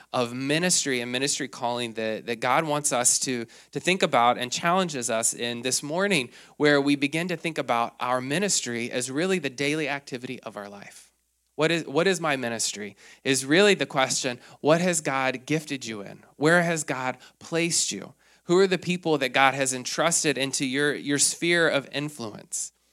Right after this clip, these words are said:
You know, so often we have this temptation to compartmentalize our lives into kind of the work life, right? Home life, maybe friend life, and then, you know, church life, spiritual life.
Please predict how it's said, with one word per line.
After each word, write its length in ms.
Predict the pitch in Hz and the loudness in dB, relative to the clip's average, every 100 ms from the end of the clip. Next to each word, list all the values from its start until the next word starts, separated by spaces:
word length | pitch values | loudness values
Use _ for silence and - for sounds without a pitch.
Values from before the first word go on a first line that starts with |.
| _ - - | _ -14 0
You 80 | 143 | 2
know, 80 | 143 | 4
so 220 | - 175 | 6 4
often 640 | 135 156 180 147 127 123 | 4 4 2 0 -2 -4
we 160 | 127 135 | -4 -4
have 260 | 139 139 127 | 0 -2 -2
this 160 | 131 | -6
temptation 720 | - 139 - 147 156 - 185 | -4 -8 -6 -4 -4 -2 -4
to 80 | 151 | -4
compartmentalize 1080 | - 113 143 135 123 127 135 117 110 104 101 | -10 -6 0 0 0 -2 0 0 0 -4 -4
our 140 | 107 | -2
lives 360 | 117 104 104 - | -2 -2 -6 -8
into 280 | 110 117 | -8 -8
kind 200 | 110 120 | -6 -4
of 120 | 110 104 | -2 -2
the 160 | 101 - - _ _ _ | -4 -6 -20 _ _ _
work 280 | - 123 123 | 0 0 0
life, 440 | 98 117 - - _ _ - | -8 -8 -14 -20 _ _ -4
right? 240 | 123 131 _ _ _ _ | -4 -4 _ _ _ _
Home 260 | - 160 135 | -2 0 0
life, 500 | 104 202 - - - _ _ _ - | -4 -6 -10 -18 -20 _ _ _ -10
maybe 160 | 127 127 | -6 -6
friend 420 | - 156 147 135 | 0 2 2 -2
life, 520 | 117 110 113 - _ _ _ - | -6 -6 -12 -20 _ _ _ -4
and 180 | 117 135 | 0 6
then, 220 | 143 147 | 6 6
you 100 | 156 | 2
know, 80 | 139 | 0
church 420 | 143 190 190 - | 4 4 4 2
life, 480 | 135 113 104 - - | 0 0 -2 -4 -10
spiritual 520 | - 170 165 - 120 | -2 0 0 0 -4
life. 360 | 104 - - | -6 -10 -16